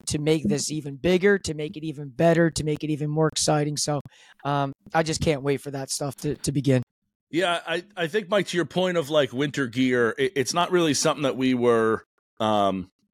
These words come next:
Speaker 2: I don't wanna say not
Speaker 1: Anticipating.
Speaker 2: prepared for it, but anticipating. Like, you know, again, we're, we're, we're still fairly new. There's, there's a lot of, a lot of golf balls up in the air for us, and it's just not one that we decided to pick up for this winter. But,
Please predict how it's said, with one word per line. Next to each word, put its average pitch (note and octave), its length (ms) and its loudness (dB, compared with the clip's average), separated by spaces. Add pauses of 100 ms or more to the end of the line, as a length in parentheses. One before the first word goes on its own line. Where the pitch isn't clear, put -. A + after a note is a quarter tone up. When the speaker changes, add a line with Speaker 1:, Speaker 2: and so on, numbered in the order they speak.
Speaker 2:
I C3+ 80 -4
don't D#3 100 -4
wanna D#3 80 0
say C#3+ 100 0
not C3 140 2
Speaker 1:
Anticipating. C3+ 300 2
Speaker 2:
prepared C#3+ 280 0
for C3+ 180 0
it, A#2+ 140 -2
but B2+ 100 0
anticipating. B2 800 -2
Like, A#2+ 320 0 (600)
you E3 100 -2
know, E3 120 4
again, F3 280 0
we're, D#3 160 -4
we're, D3+ 220 -4 (100)
we're D3 140 0
still E3+ 240 -2
fairly E3 400 2
new. D3+ 340 0
There's, B2+ 280 -2
there's B2+ 300 0
a A#2 80 -4
lot A#2+ 460 2
of, B2 180 -2 (140)
a A2+ 80 -4
lot A#2 300 0
of A#2+ 80 -4
golf A#2 280 2
balls C3+ 300 0
up C3+ 160 -2
in C3+ 60 -4
the B2 120 -2
air C3+ 160 0
for C#3 220 2
us, C#3+ 260 2
and A#2+ 300 2 (260)
it's A2+ 200 -2
just D#3 200 -2
not C#3+ 240 0
one C#3 200 2
that A#2+ 80 0
we C3 100 0
decided B2 420 2
to A2+ 120 -4
pick - 180 -4
up A#2 140 2
for A2 120 -2
this G#2+ 220 0
winter. G#2+ 320 -2
But, F#2+ 220 0